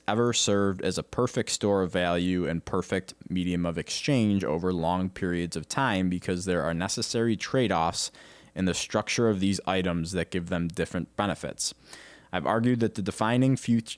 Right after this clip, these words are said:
feature of money is that you should be able to pay for things with it.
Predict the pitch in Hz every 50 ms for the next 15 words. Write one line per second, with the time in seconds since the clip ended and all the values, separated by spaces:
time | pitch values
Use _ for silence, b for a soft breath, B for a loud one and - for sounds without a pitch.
0 | - - - - 160 151 - - 110 104 - 95 95 92 95 95 92 92 92 95
1 | 95 101 - - 90 - 92 92 92 98 95 - 104 85 98 90 64 87 104 104
2 | 120 104 - - - - 131 135 131 - 117 101 - - 95 87 87 90 90 92
3 | 90 - - _ - 123 127 139 - - 73 - - - -